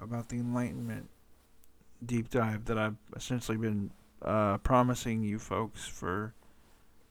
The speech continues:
quite a while now, actually. Um,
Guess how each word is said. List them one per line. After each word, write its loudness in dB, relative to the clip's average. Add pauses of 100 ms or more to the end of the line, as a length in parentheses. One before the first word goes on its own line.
(720)
quite 8
a 8
while 12
now, 2
actually. 2 (100)
Um, 2